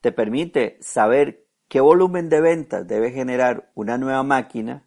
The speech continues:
una nueva inversión, dividiendo la amortización de esa máquina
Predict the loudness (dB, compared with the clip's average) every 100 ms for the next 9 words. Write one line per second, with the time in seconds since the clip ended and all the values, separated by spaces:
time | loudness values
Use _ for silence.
0 | _ -10 -8 -6 -6 -6 -6 -8 -4 -2
1 | -2 -8 -12 -8 -6 0 0 0 -4 -6
2 | -8 _ _ -4 0 0 0 -4 -10 -10
3 | -6 -2 0 -2 -4 -2 -4 -4 -8 -10
4 | -12